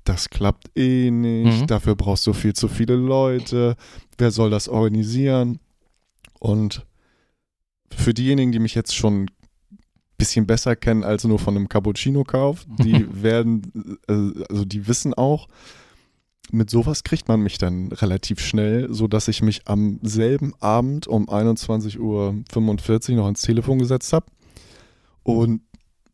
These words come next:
Speaker 1: ein paar Freunde angerufen hab, unter anderem Jan Ole,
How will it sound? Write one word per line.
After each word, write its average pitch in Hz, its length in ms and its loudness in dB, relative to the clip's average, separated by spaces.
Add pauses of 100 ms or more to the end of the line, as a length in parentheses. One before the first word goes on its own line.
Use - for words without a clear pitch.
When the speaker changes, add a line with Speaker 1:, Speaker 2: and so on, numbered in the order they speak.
Speaker 1:
ein 139 180 2
paar 117 360 2
Freunde 175 380 2
angerufen 120 420 2
hab, 156 160 0
unter 117 260 2
anderem 104 260 0
Jan 98 200 -2
Ole, 127 720 0